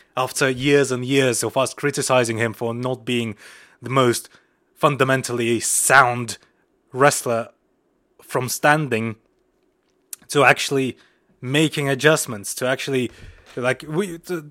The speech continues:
Ed Gallo in particular criticized and criticized Khabib for never seeking reactive takedowns. He's, he's done a reactive takedowns all of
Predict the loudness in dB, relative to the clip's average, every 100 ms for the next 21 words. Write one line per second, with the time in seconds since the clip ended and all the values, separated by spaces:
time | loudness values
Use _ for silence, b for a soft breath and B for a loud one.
0 | -10 -4 -4 2 2 4 2 0 -4 -4
1 | -4 0 0 0 -2 -2 -4 -10 -12 -10
2 | -10 -12 -10 -8 -4 0 2 2 -4 -4
3 | -2 -2 -4 -2 0 2 0 -2 -4 -6
4 | -2 -2 -4 -8 -6 -4 -6 -10 -12 B
5 | B B -4 -4 -6 -6 -6 2 4 4
6 | 2 0 0 -2 -2 -4 -2 -4 -4 b
7 | b b b 2 6 6 6 2